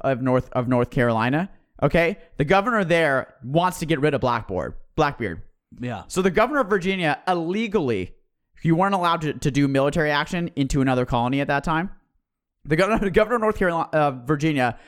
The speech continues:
Speaker 1: illegally contacts two army captains
Speaker 2: Mm-hmm.
Speaker 1: and is like, "Hey, go and get fucking Blackbeard."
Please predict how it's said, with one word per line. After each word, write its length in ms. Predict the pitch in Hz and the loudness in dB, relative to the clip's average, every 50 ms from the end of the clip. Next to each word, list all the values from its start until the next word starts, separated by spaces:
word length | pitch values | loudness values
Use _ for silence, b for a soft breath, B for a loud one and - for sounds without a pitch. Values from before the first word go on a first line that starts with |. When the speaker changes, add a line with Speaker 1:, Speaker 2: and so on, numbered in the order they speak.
| B B B B | B B B B
Speaker 1:
illegally 540 | 170 170 156 156 180 190 196 - 226 220 202 | 0 0 2 0 0 -2 -2 0 0 -2 0
contacts 560 | - - 165 156 156 - 160 147 143 - - | 0 0 -2 0 0 2 0 0 0 -4 -10
two 280 | - - 175 170 165 - | -2 0 2 2 2 2
army 300 | - 139 135 131 135 123 | 2 0 0 2 0 -2
captains 580 | - 127 107 101 - 90 80 65 65 - - _ _ - | 0 0 -2 -2 -2 -6 -8 -8 -10 -16 -18 _ _ -16
Speaker 2:
Mm-hmm. 180 | 123 120 123 135 147 | -12 -10 -8 -4 0
Speaker 1:
and 40 | - | 2
is 160 | 165 170 147 | 2 2 2
like, 200 | 170 170 151 123 | 2 0 0 0
"Hey, 260 | - 185 165 143 113 95 | 0 0 0 0 0 -4
go 440 | - 123 110 165 170 170 190 202 220 | -8 -6 0 2 4 4 4 4 2
and 220 | - 160 156 135 | 0 -2 -6 -2
get 320 | - 156 147 143 - - | 0 0 0 0 -2 -2
fucking 300 | - 156 147 143 - 120 117 | -2 0 0 0 -2 -4 -2
Blackbeard." 540 | 131 131 117 117 - - 95 78 60 - | -2 -2 -2 -2 -4 -4 -6 -6 -6 -10